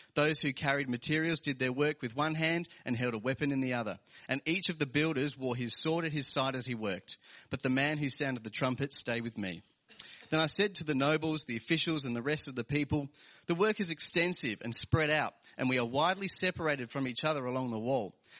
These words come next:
When, wherever you hear the sound of the trumpet, join us there. Our God will fight for us." So we continued the work with half the men holding spears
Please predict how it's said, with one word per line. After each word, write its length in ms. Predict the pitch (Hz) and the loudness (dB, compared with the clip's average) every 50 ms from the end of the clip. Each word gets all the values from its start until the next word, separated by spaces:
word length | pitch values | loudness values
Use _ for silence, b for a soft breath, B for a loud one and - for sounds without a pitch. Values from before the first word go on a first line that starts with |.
| b b b _ | b b b _
When, 240 | 123 120 120 123 - - _ | -2 0 0 0 -4 -6 _
wherever 400 | - 131 127 139 160 180 190 226 | 2 4 6 6 6 4 4 2
you 180 | 208 226 220 | 2 2 2
hear 280 | 180 180 190 175 151 120 | 2 0 0 0 0 0
the 80 | 113 | 0
sound 320 | - - - 139 147 156 165 | 0 0 0 0 0 -2 -2
of 80 | 165 | -2
the 80 | 165 175 | -4 -4
trumpet, 500 | - - 170 143 131 123 123 113 - - _ _ _ _ | -2 0 0 0 0 0 -2 -4 -4 -6 _ _ _ _
join 300 | - 170 175 180 175 175 | 2 2 4 4 2 2
us 160 | 165 156 - - | 0 0 -2 -2
there. 320 | 139 143 135 123 107 87 78 b b b b - | 0 0 2 2 0 -4 -6 b b b b -4
Our 140 | 131 120 117 - | -2 -2 -4 -2
God 320 | - 151 151 156 165 160 | 2 2 4 4 2 2
will 160 | 151 147 151 143 | 0 -2 -2 -2
fight 340 | - - 127 120 107 101 | -2 0 0 0 0 -2
for 160 | - 104 95 87 | -6 -8 -6 -6
us." 300 | 87 - - - - - - _ b b b b b b b | -6 -4 -4 -4 -4 -6 -10 _ b b b b b b b
So 160 | - - 165 | 0 2 2
we 40 | 160 | 2
continued 520 | - 170 147 139 - - 170 185 185 180 160 | 2 0 0 2 2 2 2 2 0 -2 -2
the 100 | 165 143 | -2 0
work 340 | 143 151 151 156 170 - | 2 2 2 2 0 -2
with 120 | - 120 113 | -6 -6 -4
half 320 | 120 139 143 151 - - | -2 -2 -2 -2 -2 -2
the 80 | 135 127 | -2 0
men 240 | 127 131 139 143 143 | 0 0 0 -2 -2
holding 340 | 135 139 131 123 117 110 | -2 -2 -2 -2 -2 -4
spears 540 | 110 - - - 135 135 139 143 143 131 B | -4 -6 -4 -2 -2 0 0 0 -2 -2 B